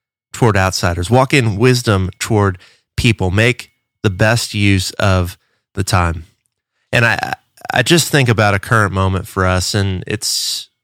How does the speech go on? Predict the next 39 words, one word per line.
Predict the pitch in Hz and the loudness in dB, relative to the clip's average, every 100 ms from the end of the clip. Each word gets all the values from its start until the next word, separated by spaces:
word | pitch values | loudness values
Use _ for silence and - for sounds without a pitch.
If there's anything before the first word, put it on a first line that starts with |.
| _ _ | _ _
seems | - - 196 180 135 | -6 0 4 4 2
like | 120 110 - | 2 0 0
we're | 107 | 0
maybe | 107 107 104 | 2 2 2
stepping | - - 110 104 98 | 0 0 0 -2 -2
out | - 110 110 - | -2 0 0 -2
of | - 101 98 90 | -4 -2 -2 -2
this | 98 90 - - - _ _ _ _ _ _ | -2 -2 -4 -8 -14 _ _ _ _ _ _
quarantine | - 143 131 120 110 123 110 | -2 4 4 4 2 2 2
season, | - 113 107 110 104 | 2 0 2 2 2
maybe | 101 98 | 2 0
back | 90 98 101 | 0 0 0
to | - 92 | -4 -6
somewhat | - 101 98 95 95 | 0 0 2 0 0
of | 98 | -2
a | 95 | -4
normal | 92 95 95 92 87 _ _ _ _ _ _ - | -2 0 0 0 -2 _ _ _ _ _ _ -4
existence. | 110 101 113 - 110 101 | -2 2 2 2 0 0
Some | - 107 | 0 0
of | 98 | 2
us | 101 - | 0 2
may | 101 | 0
be | 98 98 | 2 2
heading | 101 104 101 | 2 2 2
back | 98 95 | 0 -2
to | - | -2
work | 104 107 107 - 98 | 0 2 2 0 -2
or | 98 92 - _ _ - | 0 -2 -4 _ _ -4
whatever | 104 107 101 | 2 2 2
it | 87 | 0
may | 98 98 | 2 2
be. | 90 95 87 85 _ _ _ _ _ _ _ _ _ _ - | 2 0 0 -6 _ _ _ _ _ _ _ _ _ _ -2
But | 123 | 0
for | - 139 127 117 113 107 | 2 2 4 4 4 0
several | 123 - 156 139 | -2 0 4 4
months | 147 170 - | 4 2 2
now, | 107 | 2
we've | 110 131 | 2 2
had | 113 127 131 98 | 2 2 0 -2